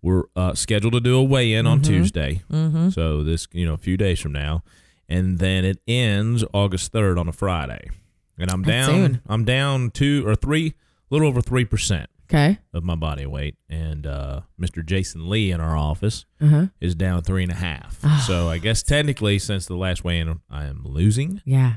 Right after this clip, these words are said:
Speaker 2: but it's neck and neck.
Speaker 1: But it's neck and neck,
Speaker 2: <laughs>
Speaker 1: and I'm gonna come through on this
Speaker 2: I
Speaker 1: deal.
Speaker 2: believe you. You
Speaker 1: Okay.
Speaker 2: are, you, yep, I believe
Speaker 1: The
Speaker 2: it.
Speaker 1: last thing I wanna do is wear a Broncos jersey.
Speaker 2: I know. Ooh. Yeah, you should have thought about that bet.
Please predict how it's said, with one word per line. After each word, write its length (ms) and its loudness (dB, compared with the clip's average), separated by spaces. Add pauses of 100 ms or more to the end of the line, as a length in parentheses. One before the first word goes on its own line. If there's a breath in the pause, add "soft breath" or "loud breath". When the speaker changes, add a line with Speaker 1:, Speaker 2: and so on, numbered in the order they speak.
Speaker 2:
but 80 2
it's 160 -2
neck 200 2
and 80 2
neck. 360 2
Speaker 1:
But 140 -2
it's 180 -4
neck 300 0
and 100 0
neck, 320 0 (280)
Speaker 2:
<laughs> 200 0 (140)
Speaker 1:
and 160 0
I'm 220 2
gonna 340 2
come 260 -2
through 320 0
on 80 -6
this 180 -10
Speaker 2:
I 120 4
Speaker 1:
deal. 80 4
Speaker 2:
believe 260 4
you. 160 2 (300)
You 180 2
Speaker 1:
Okay. 80 4
Speaker 2:
are, 80 -2
you, 140 2
yep, 260 2 (320 soft breath)
I 80 2
believe 240 4
Speaker 1:
The 60 4
Speaker 2:
it. 40 4
Speaker 1:
last 280 0
thing 240 2
I 160 4
wanna 320 4
do 420 0 (520)
is 180 2
wear 260 2
a 60 0
Broncos 640 0
jersey. 340 -4
Speaker 2:
I 200 6
know. 480 4
Ooh. 360 4 (380 loud breath)
Yeah, 140 2
you 80 2
should 160 0
have 80 2
thought 100 2
about 240 2
that 160 0
bet. 220 0